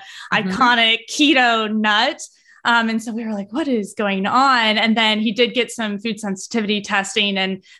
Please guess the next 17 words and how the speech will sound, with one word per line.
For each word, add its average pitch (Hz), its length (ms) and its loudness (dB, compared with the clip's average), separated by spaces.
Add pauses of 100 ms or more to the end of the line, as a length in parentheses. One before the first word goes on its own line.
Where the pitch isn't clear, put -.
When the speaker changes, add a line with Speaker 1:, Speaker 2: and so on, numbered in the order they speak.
Speaker 2:
macadamia 196 640 -2
nuts 190 400 -4
were 180 200 -2
off 180 200 -2
the 190 80 -10
charts. - 480 -6
So, 180 340 0
um, 180 280 -2
able 247 280 2
to 233 100 -12
put 233 340 -4
that 196 320 0
piece - 180 -6
of 220 40 -6
the 202 80 -4
puzzle 196 320 -4
together. 190 680 -2